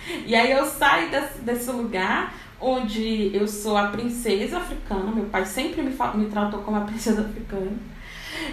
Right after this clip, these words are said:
e vou pra um espaço que diz que o meu cabelo é feio, que eu não presto, que isso e aquilo. Então, é ruim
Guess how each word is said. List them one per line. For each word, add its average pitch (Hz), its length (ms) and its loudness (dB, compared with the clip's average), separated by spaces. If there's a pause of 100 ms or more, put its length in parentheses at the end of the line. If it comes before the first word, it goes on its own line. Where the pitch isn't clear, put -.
(360)
e 359 600 6
vou 254 380 4
pra 269 140 0
um 254 200 2
espaço 208 760 2
que 220 100 -4
diz 190 600 -4
que 196 260 -2
o 185 240 -2 (220)
meu 190 120 -2
cabelo 208 380 2
é - 40 -2
feio, 254 720 2
que - 100 -4
eu 202 100 2
não 190 120 -2
presto, 233 640 0
que 226 120 -6
isso 214 460 2
e 240 60 -4
aquilo. 185 360 -4
Então, 190 300 -2 (680)
é 220 120 6
ruim 302 600 4